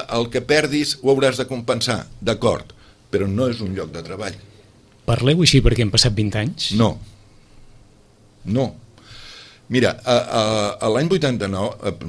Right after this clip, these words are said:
Speaker 1: perdó, setanta-nou, del setanta-nou al vuitanta-tres, jo aleshores era professor de la universitat i al cap d'uns mesos vaig deixar les classes i em vaig dedicar a l'Ajuntament perquè no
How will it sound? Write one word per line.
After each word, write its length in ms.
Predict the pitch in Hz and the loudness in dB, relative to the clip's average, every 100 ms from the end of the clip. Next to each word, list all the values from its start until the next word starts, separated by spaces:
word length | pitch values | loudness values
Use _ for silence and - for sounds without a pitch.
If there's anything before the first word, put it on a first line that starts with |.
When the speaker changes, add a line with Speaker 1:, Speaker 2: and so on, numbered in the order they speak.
| 80 | -8
Speaker 1:
perdó, 240 | 82 82 73 | -4 -4 -6
setanta-nou, 680 | - 104 101 92 82 123 - | -6 -4 -2 -2 -2 -4 -4
del 120 | 92 | -6
setanta-nou 540 | 92 110 110 101 120 143 | -6 -4 -2 0 2 2
al 60 | |
vuitanta-tres, 640 | 127 110 101 90 95 127 - - - - | 0 -2 -2 -2 -2 -2 -4 -16 -20 -6
jo 80 | - | 4
aleshores 380 | 147 127 139 139 | 4 4 2 2
era 140 | 135 117 | 0 0
professor 460 | 85 98 - 87 76 | -4 -8 -4 -4 -4
de 60 | |
la 80 | 82 | -6
universitat 640 | 82 80 78 85 80 67 - - - - 98 | -8 -6 -8 -6 -6 -8 -12 -20 -20 -10 -4
i 220 | 107 107 - - | -4 -4 -8 -6
al 220 | 98 101 98 | -4 -2 -2
cap 160 | 110 110 | -4 0
d'uns 240 | 117 110 95 | 0 0 0
mesos 380 | 107 135 147 - | 0 -2 -4 -4
vaig 220 | 98 82 | -6 -4
deixar 300 | 92 - 76 71 - 85 | -4 -4 -4 -6 -8 -8
les 200 | 80 - | -8 -4
classes 320 | 98 101 117 | -4 -4 -4
i 60 | 107 | -4
em 60 | 92 | -4
vaig 100 | 80 | -4
dedicar 320 | 87 80 82 | -6 -4 -6
a 60 | |
l'Ajuntament 480 | 80 85 82 90 131 | -6 -6 -8 -8 -8
perquè 240 | - 90 92 | -6 -6 -4
no 100 | 98 | -4